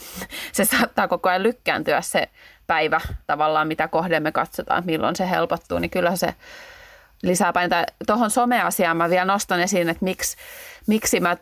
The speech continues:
niinku tätä somea tässä mietin, niin nyt kun meiltä puuttuu ne päivittäiset muut kontaktit monella, ähm, jotka tekee tällä hetkellä etätyötä, niin ne sosiaaliset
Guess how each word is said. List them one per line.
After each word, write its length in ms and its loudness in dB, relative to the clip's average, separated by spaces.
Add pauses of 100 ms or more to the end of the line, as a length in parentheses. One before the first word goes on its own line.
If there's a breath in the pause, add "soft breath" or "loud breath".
niinku 300 0
tätä 220 0
somea 400 4
tässä 240 0
mietin, 420 2
niin 220 0 (220)
nyt 260 0
kun 180 2
meiltä 300 2
puuttuu 800 0 (180)
ne 140 2
päivittäiset 880 0 (220 loud breath)
muut 400 2
kontaktit 840 -2
monella, 500 2 (560 loud breath)
ähm, 360 2 (640)
jotka 500 0 (160)
tekee 300 0
tällä 200 0
hetkellä 600 0
etätyötä, 640 0 (1400 loud breath)
niin 280 4
ne 120 2
sosiaaliset 840 2